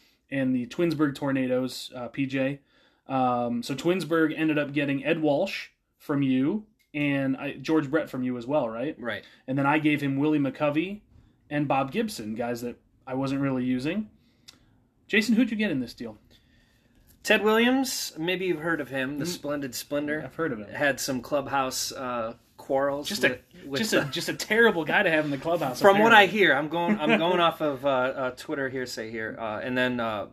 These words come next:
Speaker 2: in, infielder Bobby Gritch. I was in need of a utility guy 'cause I had, I was losing George Brett.
Speaker 1: Right, and I, in that deal, I ended up with Hal Trosky, um, and Earl Averill. Earl Averill is a guy I've had on my team several years. I'm pretty sure he was on the twenty eighteen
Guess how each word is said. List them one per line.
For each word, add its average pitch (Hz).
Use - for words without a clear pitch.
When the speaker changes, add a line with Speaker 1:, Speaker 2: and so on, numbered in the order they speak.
Speaker 2:
in, 143
infielder 123
Bobby 113
Gritch. 104
I 120
was 113
in 110
need 110
of 104
a 104
utility 104
guy 98
'cause 107
I 101
had, 104
I 117
was 101
losing 104
George 107
Brett. 104
Speaker 1:
Right, 117
and 147
I, 143
in 165
that 156
deal, 151
I 143
ended 139
up 135
with 131
Hal 147
Trosky, 139
um, 123
and 131
Earl 147
Averill. 127
Earl 139
Averill 143
is 127
a 127
guy 127
I've 127
had 123
on 120
my 120
team 117
several 135
years. 120
I'm 117
pretty 165
sure 139
he 131
was 123
on 127
the 117
twenty 127
eighteen 117